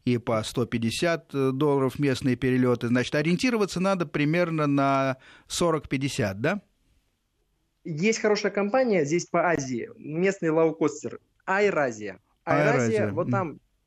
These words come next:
Speaker 2: все русские, которые проживают во Вьетнаме, они пользуются ее услугами. И когда нужно обновить визу, потому что у нас, вот кто живет, э, во Вьетнаме,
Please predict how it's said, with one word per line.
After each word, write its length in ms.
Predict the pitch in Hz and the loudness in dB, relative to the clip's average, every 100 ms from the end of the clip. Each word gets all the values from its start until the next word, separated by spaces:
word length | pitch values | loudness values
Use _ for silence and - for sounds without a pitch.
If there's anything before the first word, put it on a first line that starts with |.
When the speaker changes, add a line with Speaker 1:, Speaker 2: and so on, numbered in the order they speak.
| _ | _
Speaker 2:
все 300 | _ - 220 | _ -4 0
русские, 340 | 208 208 - 175 | 2 0 -4 -8
которые 360 | 170 170 160 | -6 -4 -6
проживают 520 | 160 160 170 165 139 | -4 -4 0 2 2
во 80 | 143 | 0
Вьетнаме, 460 | 170 208 262 247 220 - _ | -4 -2 -2 0 -4 -8 _
они 240 | 170 202 | -2 0
пользуются 520 | 196 190 160 156 143 151 | 2 2 2 -2 -2 -2
ее 220 | 160 151 | 0 0
услугами. 640 | 156 - 247 233 220 202 202 _ _ | 0 0 0 2 2 2 -2 _ _
И 80 | - | -4
когда 280 | 196 190 202 | 0 2 2
нужно 360 | 196 190 185 | 2 2 2
обновить 420 | 180 175 190 196 220 | 0 0 -2 -2 -2
визу, 320 | 254 208 143 | 0 0 -2
потому 220 | 143 160 | -2 -6
что 200 | - 156 | -4 0
у 40 | |
нас, 260 | 175 202 202 | 0 0 -2
вот 140 | 139 - - | -8 -8 -4
кто 300 | 147 139 127 | 0 2 0
живет, 400 | 131 143 123 - | 0 2 0 -2
э, 40 | 117 | -4
во 520 | 113 110 107 107 123 | -2 -2 -6 -4 -2
Вьетнаме, 480 | 131 151 226 214 | -2 0 0 0